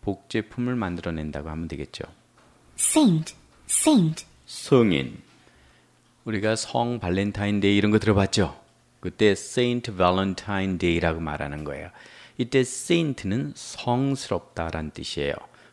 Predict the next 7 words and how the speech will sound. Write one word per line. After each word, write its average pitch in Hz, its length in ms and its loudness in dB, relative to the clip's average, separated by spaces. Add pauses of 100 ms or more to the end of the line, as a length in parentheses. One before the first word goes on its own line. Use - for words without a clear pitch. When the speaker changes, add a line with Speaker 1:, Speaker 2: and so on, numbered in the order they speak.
Speaker 1:
그런데 185 360 2
원래 104 380 0 (300)
세인트의 147 920 -2
세인이라는 95 1000 -2
것은 110 460 -4 (260)
뜻이 135 300 -2
뭐냐면은 87 840 -4